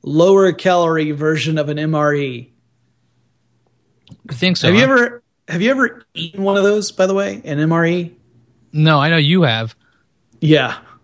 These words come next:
Speaker 1: Yes, I have.
Speaker 2: Is
Speaker 1: First
Speaker 2: it
Speaker 1: of all, if
Speaker 2: military
Speaker 1: you ev-
Speaker 2: weapon?
Speaker 1: Yes, yes. If you ever, if you ever do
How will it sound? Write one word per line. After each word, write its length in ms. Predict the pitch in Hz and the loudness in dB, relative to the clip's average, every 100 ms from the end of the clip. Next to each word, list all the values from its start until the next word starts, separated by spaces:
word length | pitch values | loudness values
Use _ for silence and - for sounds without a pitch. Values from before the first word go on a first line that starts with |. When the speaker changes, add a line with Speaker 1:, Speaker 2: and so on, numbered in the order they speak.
| _ _ _ _ | _ _ _ _
Speaker 1:
Yes, 300 | 151 143 123 | -2 -2 -2
I 80 | 139 | -4
have. 300 | 123 117 113 | -4 -6 -8
Speaker 2:
Is 60 | - _ - - - | -12 _ -20 -20 -20
Speaker 1:
First 280 | - 233 254 | 0 2 4
Speaker 2:
it 40 | |
Speaker 1:
of 60 | 220 | 4
all, 100 | 208 | 4
if 60 | 156 | 2
Speaker 2:
military 160 | 160 214 | 0 -2
Speaker 1:
you 60 | |
ev- 160 | - - - _ | -2 -4 -10 _
Speaker 2:
weapon? 80 | 156 - _ _ _ _ _ _ | -20 -20 _ _ _ _ _ _
Speaker 1:
Yes, 360 | 190 175 139 - | 2 2 2 -2
yes. 260 | 139 - - | -4 -6 -6
If 200 | 196 - | -4 0
you 120 | 233 | -2
ever, 600 | - 269 339 302 240 - - | 0 0 2 2 2 0 -6
if 140 | - | -4
you 140 | 233 | -2
ever 240 | - 269 247 | 0 2 0
do 600 | 135 127 190 143 110 | 0 -2 0 0 -4